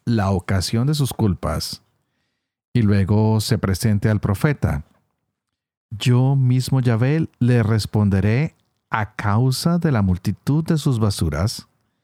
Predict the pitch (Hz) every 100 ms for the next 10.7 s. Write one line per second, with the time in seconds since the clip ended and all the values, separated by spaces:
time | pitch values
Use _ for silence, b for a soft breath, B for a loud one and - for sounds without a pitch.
0 | _ _ _ _ _ _ _ 131 123 -
1 | 156 175 196 185 - - 123 120 - 117
2 | 104 101 131 139 131 110 - 127 127 139
3 | 123 113 110 113 117 113 110 101 87 78
4 | - 80 69 69 80 _ _ _ _ _
5 | _ _ 135 123 - 127 117 117 147 -
6 | - 113 107 95 101 95 - 98 107 104
7 | 98 131 170 - _ _ _ _ _ _
8 | - 117 107 - 117 131 151 147 147 139
9 | 113 98 _ _ - 131 151 143 - 85
10 | 76 78 85 71 76 -